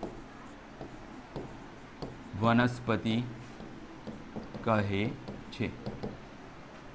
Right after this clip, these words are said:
જેમ કે ઉપરના કિસ્સામાં લીમડા ઉપર ઊગી, તો લીમડો શું થયો બેટા? જેમ કે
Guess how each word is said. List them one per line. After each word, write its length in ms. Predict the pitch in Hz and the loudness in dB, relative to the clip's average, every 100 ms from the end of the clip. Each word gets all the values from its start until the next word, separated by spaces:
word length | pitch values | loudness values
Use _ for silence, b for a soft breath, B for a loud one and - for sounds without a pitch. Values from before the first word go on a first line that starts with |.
| - - | -10 6
જેમ 180 | 127 156 | 12 12
કે 80 | 156 | 12
ઉપરના 300 | 175 180 196 | 12 12 12
કિસ્સામાં 500 | 190 202 190 185 190 | 12 12 12 12 12
લીમડા 280 | 180 175 190 | 12 12 12
ઉપર 200 | 196 202 | 12 12
ઊગી, 460 | 202 180 208 127 120 - | 12 12 12 12 8 8
તો 80 | 170 | 10
લીમડો 320 | 165 175 208 | 12 12 12
શું 140 | 240 | 12
થયો 180 | 180 139 | 12 12
બેટા? 180 | 131 123 - - - - - - - - - - - - - - - - 101 | 12 12 10 -4 -10 -12 -10 -8 -8 -8 -10 -10 -12 -12 -12 -12 -12 -8 4
જેમ 220 | 123 127 | 8 8
કે 240 | 117 107 | 8 4